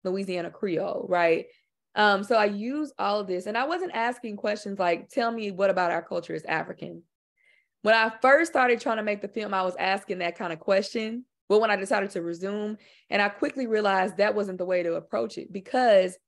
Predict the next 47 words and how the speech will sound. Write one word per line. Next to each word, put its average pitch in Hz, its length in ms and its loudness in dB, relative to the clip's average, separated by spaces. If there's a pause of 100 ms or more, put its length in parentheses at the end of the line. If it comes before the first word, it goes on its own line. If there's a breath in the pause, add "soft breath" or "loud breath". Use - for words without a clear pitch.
(840)
many 247 460 2
of 208 120 0
us 202 240 4
in 202 120 -4
our 190 100 -4
community 202 340 -8
don't 180 360 -6
recognize 190 680 0
or 170 120 -6
know 190 540 2
that 185 120 4
it 175 160 -6
is 220 300 -4
African. 180 680 -6 (600)
So 220 220 4
by 196 160 4
asking 233 480 0
that 190 200 -2
question, 254 420 -2
they're 196 140 -4
automatically, 196 640 -4
like, 170 300 -4
confused, 185 540 -6
like, 165 260 -2
"Well, - 160 -8
I - 40 -8
don't - 140 -6
know." 180 300 -4 (520 soft breath)
They 208 140 2
just 233 160 0
know 214 140 0
what 196 120 2
they 196 100 0
grew 185 220 -2
up 247 180 -4
with. 170 140 -8
You 220 80 0
have 214 140 0
to 190 120 -8
realize 190 540 -2 (720)
this 240 300 -2
region 220 460 -4
is 180 120 -6
very 190 300 0
rural. 185 640 -2
It's 185 180 -2
not 208 380 0